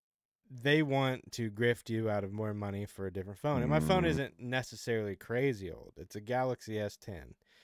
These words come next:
Speaker 1: So, I mean, it's, I mean, I know that, I know they're up there now, but it's like, it,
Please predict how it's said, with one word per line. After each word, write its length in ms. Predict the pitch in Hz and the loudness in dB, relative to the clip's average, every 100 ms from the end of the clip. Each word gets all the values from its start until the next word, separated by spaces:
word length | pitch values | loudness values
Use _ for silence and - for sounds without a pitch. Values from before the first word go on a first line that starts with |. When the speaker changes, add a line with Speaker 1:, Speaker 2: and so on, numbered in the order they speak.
| - - _ _ _ _ _ | -20 -20 _ _ _ _ _
Speaker 1:
So, 200 | - 104 | -4 0
I 60 | 104 | 0
mean, 200 | 113 113 | 0 0
it's, 300 | 120 - - | -2 -4 -8
I 100 | 120 | -2
mean, 120 | 123 127 | 2 4
I 80 | 131 | 6
know 200 | 135 131 | 6 6
that, 400 | 131 123 117 113 | 4 4 2 0
I 100 | 123 | 2
know 200 | 123 123 | 2 4
they're 200 | 117 117 | 6 6
up 160 | 117 | 4
there 200 | 110 104 | 0 0
now, 280 | 101 98 98 92 | 0 -2 -4 -2
but 160 | 101 | -2
it's 220 | 95 95 | -2 -4
like, 320 | 104 95 - - _ _ _ _ _ _ _ _ _ _ | -4 -4 -4 -14 _ _ _ _ _ _ _ _ _ _
it, 240 | 147 151 | 0 0